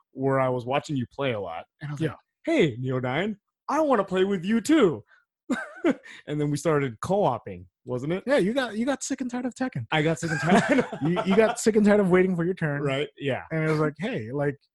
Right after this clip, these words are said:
Speaker 2: you know, I notice a lot of people just join in on you on your Link games."
Speaker 1: A lot.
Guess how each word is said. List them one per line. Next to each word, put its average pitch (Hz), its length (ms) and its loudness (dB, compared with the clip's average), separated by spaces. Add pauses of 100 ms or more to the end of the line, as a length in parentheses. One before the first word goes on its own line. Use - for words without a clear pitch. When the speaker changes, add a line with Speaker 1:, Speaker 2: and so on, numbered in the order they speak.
(580)
Speaker 2:
you 151 100 -8
know, 165 100 -4
I 185 100 -4
notice 185 280 -2
a 170 40 -2
lot 170 180 4
of 147 80 -2
people 156 380 0
just 123 220 -4
join 147 280 -2
in 160 160 0
on 151 180 0
you 143 260 2
on 139 120 -2
your 147 120 2
Link 131 260 -2
games." 117 300 -6
Speaker 1:
A 123 60 -2
lot. 120 460 2